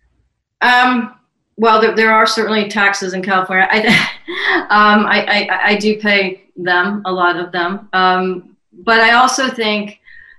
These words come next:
um, one of the things California does,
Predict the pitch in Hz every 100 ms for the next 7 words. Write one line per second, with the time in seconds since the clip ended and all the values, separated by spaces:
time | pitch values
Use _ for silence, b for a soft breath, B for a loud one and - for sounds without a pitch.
0 | _ - 202 196 190 190 185 - - -
1 | - _ _ _ _ - 208 240 254 254
2 | 233 226 220 220 226 220 220 202 202 190
3 | 233 - -